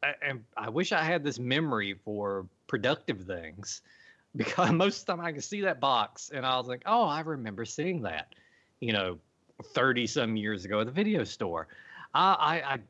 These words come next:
don't recall <laughs> seeing this one. So the next thing I do is I go to YouTube and look up a video. And the only thing, I'll kinda skim, 'cause if,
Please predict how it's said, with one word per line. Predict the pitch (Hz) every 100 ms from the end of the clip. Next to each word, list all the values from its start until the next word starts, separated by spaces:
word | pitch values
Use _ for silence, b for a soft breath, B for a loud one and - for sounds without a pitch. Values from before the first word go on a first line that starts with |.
| _
don't | - 156
recall | 170 - 139 135
<laughs> |
seeing | - 143 156 165
this | 151 147 185
one. | 190
So | 175 131
the | 170
next | 247 -
thing | 214 180
I |
do | 147 143
is | 127
I | 131
go | 135 147
to |
YouTube | 123 135 135 123
and | 113
look | 113
up | 110
a | 90
video. | 95 92 90 92 -
And | 139 135
the | 143
only | 160 240 254 240
thing, | 165 147 95 85 113
I'll | 156
kinda | 233 220
skim, | - - 165 107 87 85
'cause | 110
if, | 98